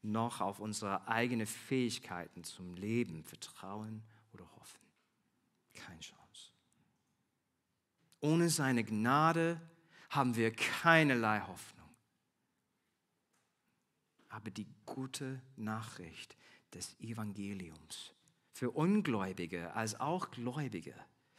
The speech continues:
ist, dass Jesus Christus will, dass wir heute leben.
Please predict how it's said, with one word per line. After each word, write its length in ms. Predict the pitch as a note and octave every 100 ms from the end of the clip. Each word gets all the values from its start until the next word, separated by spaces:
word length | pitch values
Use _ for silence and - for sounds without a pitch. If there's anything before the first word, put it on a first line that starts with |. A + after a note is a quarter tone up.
| _ _ _ _ -
ist, 200 | A#2 G#2+
dass 240 | G#2 -
Jesus 680 | A2 B2 E3+ F3+ F3+ D#3 -
Christus 640 | - D3 C3 - G2+ - - F2+
will, 420 | C3 B2 D#2+ D#2+ - _ _ - -
dass 300 | - F#2 F2+
wir 280 | G#2 A#2+ E2+ - - -
heute 540 | A#2+ A2 - E2 D2+ _ _ _ _ _ _
leben. 420 | - D#2+ D2+ -